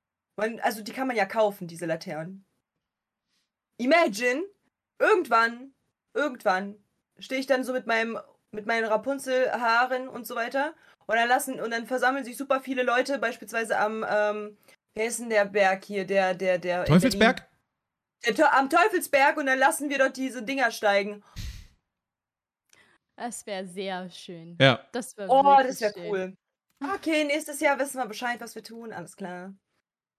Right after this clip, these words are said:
Speaker 1: Sehr gut.
Speaker 2: Ja. Ich wollte übrigens grad noch mal nachgucken, was das eigentlich für Bücher sind, die sie da hat.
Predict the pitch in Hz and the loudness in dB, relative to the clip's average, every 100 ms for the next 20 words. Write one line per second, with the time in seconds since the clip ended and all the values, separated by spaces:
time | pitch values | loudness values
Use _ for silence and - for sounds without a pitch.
0 | - 208 214 220 208 - _ _ _ - | -4 0 2 2 0 -10 _ _ _ -6
1 | 123 - _ _ _ - 131 196 233 185 | -6 -6 _ _ _ -4 4 6 6 0
2 | - - 190 160 139 156 - - 135 - | 0 0 2 2 2 2 0 0 0 0
3 | 147 139 151 147 - 117 151 214 131 127 | -2 -2 0 0 -2 -2 -2 0 2 2
4 | 220 - 110 110 110 104 113 180 - | 2 0 -2 0 2 2 0 -2 -6